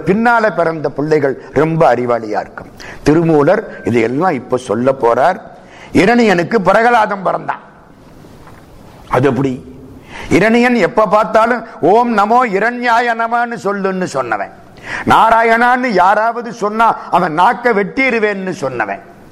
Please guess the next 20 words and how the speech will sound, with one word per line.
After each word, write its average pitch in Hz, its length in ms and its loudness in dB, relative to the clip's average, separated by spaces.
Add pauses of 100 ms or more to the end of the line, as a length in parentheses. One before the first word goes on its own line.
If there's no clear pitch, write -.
(280)
இரணியனுடைய 208 720 2
ஆட்சியில 214 600 -2
வேதங்கள் 208 640 -4
மட்டுமில்ல, 185 520 -2 (280)
அத்தனை 226 460 2
பேரும் 233 360 0
"ஓம் 220 340 -2
நமோ 196 240 -2 (140)
இரண்யாய 220 640 -2
நமக". 151 320 -2 (1600)
அவனுக்கு 208 500 2
ராத்திரியில 185 760 2
சாவில்ல, 202 580 2
பகலையில 160 600 0
சாவில்ல, 101 400 -2 (720)
பூமியில 208 480 4 (120)
சாவில்ல, 208 440 2 (140)
வானத்தில 175 680 0
சாவில்ல, 107 400 -6 (560)
வீட்டுக்குள்ள 208 580 2